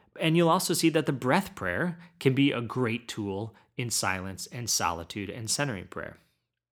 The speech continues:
Now, if you wanna do, uh, a sit or do centering prayer, I encourage you to find a place where you won't, where you won't be disturbed. Close your door,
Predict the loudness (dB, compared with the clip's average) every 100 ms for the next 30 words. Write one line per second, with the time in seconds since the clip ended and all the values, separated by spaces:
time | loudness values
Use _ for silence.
0 | _ _ _ _ _ -2 0 4 6 8
1 | 6 4 4 4 2 -2 -2 0 0 -2
2 | -2 0 0 -2 -6 -6 -6 _ _ -6
3 | -2 0 -2 -4 -6 -6 -4 -2 -4 -8
4 | -20 -20 -20 -4 0 2 2 4 6 6
5 | 4 4 2 0 0 0 0 0 0 -2
6 | -8 -8 -4 -2 -2 -2 0 0 0 0
7 | 0 -2 -2 -10 _ _ _ _ _ -4
8 | -2 0 2 4 4 4 0